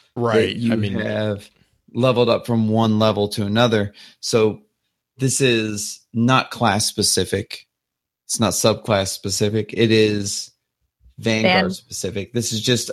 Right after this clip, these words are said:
Speaker 1: a mark of honor that you have moved from one level to the next.
Speaker 3: But then it's so weird that it's on the chest of a Titan and not on any, it's not seen
Speaker 1: Well,
Speaker 3: on
Speaker 1: it's,
Speaker 3: any
Speaker 1: it's,
Speaker 3: other
Speaker 1: it's on the
Speaker 3: classes.
Speaker 1: bond. It's on the bond of a, of a warlock, right?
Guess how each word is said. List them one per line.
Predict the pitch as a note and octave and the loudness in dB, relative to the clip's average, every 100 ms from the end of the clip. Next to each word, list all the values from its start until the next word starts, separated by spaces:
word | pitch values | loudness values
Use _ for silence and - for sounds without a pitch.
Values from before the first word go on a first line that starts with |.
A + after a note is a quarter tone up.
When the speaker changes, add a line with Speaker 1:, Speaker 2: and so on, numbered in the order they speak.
| - | 0
Speaker 1:
a | A2+ | 2
mark | G#2 G#2 A2 A2+ A2+ | 2 2 4 4 2
of | G2+ | -4
honor | - G#2+ G#2 G#2 G2+ | -2 0 0 0 0
that | G2+ - | -2 -2
you | G#2 G2+ | 0 0
have | F#2+ | -2
moved | G2+ G2+ G2+ F#2+ | -2 -2 -2 -4
from | F#2+ F#2+ | -4 -2
one | F#2+ F#2+ | 0 0
level | G2 F#2+ F#2 F2+ | 0 0 -2 -4
to | - | -4
the | F#2 | -2
next. | F2 - - - - _ _ _ _ - | -2 -4 -8 -8 -10 _ _ _ _ -4
Speaker 3:
But | B3 | 0
then | C4+ | 2
it's | C4+ C4 | 0 0
so | C#4+ | -2
weird | A#3+ G#3 G#3 | 0 2 2
that | G3+ F3+ | 0 -2
it's | F3 | 0
on | G3 F3 | -2 -2
the | D#3+ | -4
chest | - E3 - | -4 -4 -4
of | D#3+ | -8
a | |
Titan | D#3+ D#3 - F3 - _ | -2 -2 -2 -8 -8 _
and | G#3 G3+ G#3+ | -2 2 2
not | G3+ G3+ | 2 0
on | F3+ E3+ E3+ | 0 0 0
any, | - F#3 F3+ F3 | 0 0 0 0
it's | F3+ - | -2 0
not | G3+ F#3 F3+ - - | 0 2 0 -4 -12
seen | - G#3 F#3 F3 | -2 2 2 0
Speaker 1:
Well, | D#3 C#3 | 0 2
Speaker 3:
on | F3 | 2
Speaker 1:
it's, | - | 2
Speaker 3:
any | F3 E3+ D#3 D#3 D3+ | -2 0 0 0 -2
Speaker 1:
it's, | - | 0
Speaker 3:
other | E3+ D#3+ D#3 | 2 4 2
Speaker 1:
it's | - F3+ D#3 | 2 2 2
on | C3 | 2
the | A#2 | 0
Speaker 3:
classes. | G#2 | 0
Speaker 1:
bond. | A2+ G#2+ A2 A2+ A2+ A2+ - | 0 2 2 0 -2 -6 -12
It's | B2 A#2+ | -8 -4
on | C3 | -2
the | A2 | -2
bond | G2+ G2 F#2+ G#2+ | -2 -2 0 -2
of | G#2+ | -2
a, | G2+ F#2+ G#2 G#2 - _ _ _ _ _ - | -4 -4 -6 -12 -20 _ _ _ _ _ -16
of | A#2 | -10
a | |
warlock, | G2 F#2 A#2+ D#3+ - A#3 - | -8 -4 -4 -4 -6 -10 -8
right? | D3 G#3+ | -8 -8